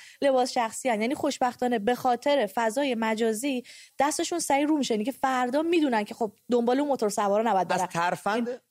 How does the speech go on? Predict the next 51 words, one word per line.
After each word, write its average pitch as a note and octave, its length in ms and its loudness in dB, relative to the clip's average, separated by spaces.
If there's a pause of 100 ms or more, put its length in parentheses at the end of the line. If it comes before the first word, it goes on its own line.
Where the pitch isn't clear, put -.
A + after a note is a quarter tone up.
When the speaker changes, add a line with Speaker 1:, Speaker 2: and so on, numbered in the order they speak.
(140)
Speaker 1:
در، A3 240 4
یا B3 140 2
دنبال، A#3 220 2
یعنی C4+ 120 2
اینا D#4 160 0
هر D4+ 200 2
روز C#4+ 260 2
باید D4+ 160 2
بشینن E4+ 280 -2
فکر - 140 -2
کنن F4 160 -2
خب D4+ 160 -2
حالا A3+ 160 4
ما D4+ 120 2
از C4+ 120 -2
چه B3 80 2
ترفندی C4+ 600 -2
استفاده A#3 420 0
Speaker 2:
از A#3+ 80 0
Speaker 1:
بکنیم. A3 120 2
Speaker 2:
ترفند A#3 440 0
آمبولانس G#3 600 2
هم B3+ 60 0
استفاده G3 480 -2
می‌کردن. D3+ 480 -2
Speaker 1:
بله، A3+ 320 2
بله، F#3+ 320 2
دقیقاً. G#3+ 300 0
آمبولانس A3+ 500 0
رو C#4 60 -4
می‌بردن C#4 420 0
و A#3 80 2
توش B3+ 280 -10
پر C4+ 100 2
نیروهای A3+ 460 0
امنیتی F#3+ 540 -4
بوده. E3+ 200 -8
بله. F3 140 0
Speaker 2:
آره، C3+ 160 -2
یا D#3+ 180 0
م-، E3 100 -2
اه، E3 380 2
ب-، D3+ 40 -10 (560)
مجروحین E3+ 800 0
رو G#3 140 2
به F#3 140 0
هوای E3+ 220 0
اینکه F#3+ 180 -2
ببریم F3 220 0
بیمارستان D#3+ 480 -4
می‌بردن E3 380 -4